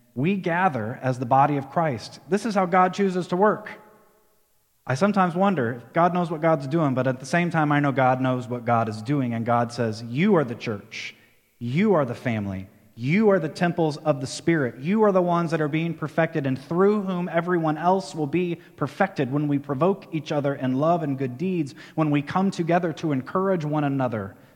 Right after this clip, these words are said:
with confidence." The day is drawing near when we will dine with each other at a great heavenly feast with billions and billions of other people that look and talk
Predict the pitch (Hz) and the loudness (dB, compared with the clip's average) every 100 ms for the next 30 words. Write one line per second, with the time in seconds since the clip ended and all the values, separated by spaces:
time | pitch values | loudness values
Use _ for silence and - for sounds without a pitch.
0 | _ _ _ _ _ _ _ 113 - 151 | _ _ _ _ _ _ _ -12 -4 -4
1 | 147 123 104 95 - - - _ _ _ | -2 -4 -8 -10 -14 -20 -20 _ _ _
2 | _ _ _ _ _ _ _ _ _ _ | _ _ _ _ _ _ _ _ _ _
3 | _ _ _ _ _ _ _ _ _ _ | _ _ _ _ _ _ _ _ _ _
4 | _ 117 120 143 143 131 143 139 135 135 | _ -2 0 2 0 0 0 2 0 0
5 | 139 131 123 131 120 131 143 117 110 107 | -2 -2 -2 -2 -2 -2 -2 -2 -2 -2
6 | 101 107 110 110 107 104 101 107 113 104 | -6 -10 -10 -8 -4 -4 -4 -6 -8 -6
7 | 107 120 120 127 123 120 117 - 117 107 | -4 -4 -4 -6 -4 -4 -6 -6 -6 -6
8 | - 107 101 98 110 120 135 135 135 135 | -8 -8 -8 -8 -6 -4 -4 -4 -8 -12
9 | - 101 95 - 113 123 123 127 131 110 | -12 -10 -10 -8 -6 -4 -4 -6 -8 -12
10 | - 120 135 131 135 127 139 135 135 - | -8 -4 -4 -6 -10 -8 -6 -6 -10 -20
11 | _ 127 120 110 120 147 - - 107 101 | _ -2 -2 -2 -2 -2 -8 -10 -10 -6
12 | 143 139 135 | -4 -4 -6